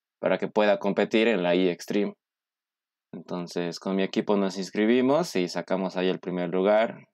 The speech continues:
y nos los pagaron la membresía. Y,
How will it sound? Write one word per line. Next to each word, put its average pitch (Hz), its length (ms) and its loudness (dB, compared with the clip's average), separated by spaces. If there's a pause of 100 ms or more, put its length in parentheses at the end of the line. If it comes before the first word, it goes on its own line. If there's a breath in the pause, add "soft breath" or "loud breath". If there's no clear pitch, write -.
(140)
y 80 80 -10
nos 85 100 -6
los 85 140 -8
pagaron 92 640 2 (920)
la - 100 -2
membresía. 95 500 4 (1600)
Y, 98 640 2